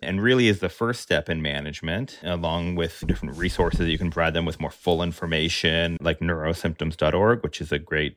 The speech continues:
resource that we highlight in the paper. And then it depends on the nature of the symptoms. Motor symptoms, like in, in the case we present, physiotherapy is really critical, and really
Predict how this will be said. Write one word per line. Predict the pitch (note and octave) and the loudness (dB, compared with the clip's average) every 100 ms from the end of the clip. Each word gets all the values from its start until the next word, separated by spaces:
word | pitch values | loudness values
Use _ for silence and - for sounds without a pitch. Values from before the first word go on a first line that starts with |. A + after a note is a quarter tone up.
| C#2+ | -4
resource | D#2 - - D#2 - | -4 -2 -2 -2 -2
that | - | -4
we | C2+ | -4
highlight | E2 D#2 D#2 D2+ | -2 2 2 0
in | |
the | C#2+ | -4
paper. | - F#2 F2 G2 G2 - | 2 2 4 4 2 2
And | A#2+ B2+ | 2 6
then | C#3 F3 G#3+ G#3+ G#3+ _ | 6 6 6 2 0 _
it | A#2 A#2 - | 2 2 2
depends | A#2+ - D#3 D#3+ | 0 4 4 6
on | C3 | 4
the | A#2 | 6
nature | A2+ A#2 - A2+ | 4 2 2 4
of | G2+ F2+ | 6 4
the | F#2+ | 0
symptoms. | - D#3 F3 - A#1 C2+ - - | 4 4 4 -2 -4 -8 -10 2
Motor | F#2+ G2 G#2 B2+ C#3 | 6 8 8 8 4
symptoms, | B2 G2+ F2 - F2+ G#2 A2 | 4 2 2 2 2 2 0
like | F2 F2 E2+ | 2 2 2
in, | E2+ E2 D#2 - | -4 -2 -6 -6
in | E2 E2 | -4 -4
the | |
case | D#2 F#2+ E2+ | 0 0 0
we | E2+ | -2
present, | D#2+ E2+ E2 D3 C3+ A2 - - - | -4 -4 2 4 4 0 -10 -20 -20
physiotherapy | - C3 A#2 A#2+ G#2+ A#2+ C#3+ D3+ - F#2 D#2+ | 0 2 6 4 6 4 6 2 2 2 2
is | C2 D#2+ E2 | 0 -2 -2
really | F#2+ A2 G2 | 2 4 2
critical, | E2 - C#3 C3+ - C2 C2+ | 0 0 2 2 -2 -6 -2
and | G2 F#2 | 0 0
really | G#2+ A#2 A2 G2 F#2 | 4 4 4 2 0